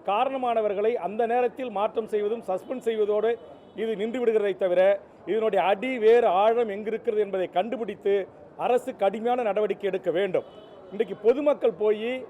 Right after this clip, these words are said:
ஒரு எஸ் பி ஓ, கலெக்டரோ மனு கொடுக்க போனா சில இடங்களில் கலெக்டர் மனு வாங்குறதில்ல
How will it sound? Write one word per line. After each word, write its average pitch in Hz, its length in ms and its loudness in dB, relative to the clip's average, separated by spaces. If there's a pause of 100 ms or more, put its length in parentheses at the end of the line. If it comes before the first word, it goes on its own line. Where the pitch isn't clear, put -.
(300)
ஒரு 196 100 0 (100)
எஸ் 220 160 0
பி 254 160 -6
ஓ, 262 40 8 (120)
கலெக்டரோ 233 420 2
மனு 226 160 2
கொடுக்க 233 300 2
போனா 185 200 2 (340)
சில 220 180 0
இடங்களில் 247 340 -2
கலெக்டர் 220 340 -2
மனு 214 160 -2
வாங்குறதில்ல 185 420 0